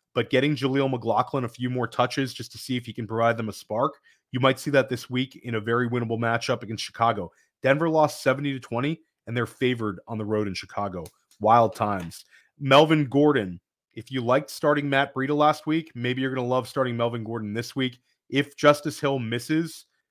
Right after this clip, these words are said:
I think Melvin Gordon is the back in Baltimore this week.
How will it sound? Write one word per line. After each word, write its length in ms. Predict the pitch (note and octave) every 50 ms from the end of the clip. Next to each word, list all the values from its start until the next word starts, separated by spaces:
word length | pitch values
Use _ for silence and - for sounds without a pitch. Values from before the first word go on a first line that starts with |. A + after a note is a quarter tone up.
| _ -
I 80 | G#2+ A2+
think 240 | - C#3+ A#2 G2+
Melvin 440 | A2+ A#2+ B2 B2 B2+ B2 C3+ B2+ A#2+
Gordon 540 | A2+ A#2+ A#2 A#2+ A#2+ A2+ A#2 A2+ A2 A2 G#2 - _ _ _ _ _ -
is 260 | B2 B2 B2 A2+ G2
the 80 | A2+ B2+
back 420 | A2+ G2+ A2+ A2+ A2+ G#2+ - - -
in 140 | C3 B2+ A2+
Baltimore 460 | G#2 A2+ A#2+ A#2 - - A2+ G#2 G2+
this 260 | F#2+ G2+ F#2 - -
week. 300 | - G2+ F2+ E2 - -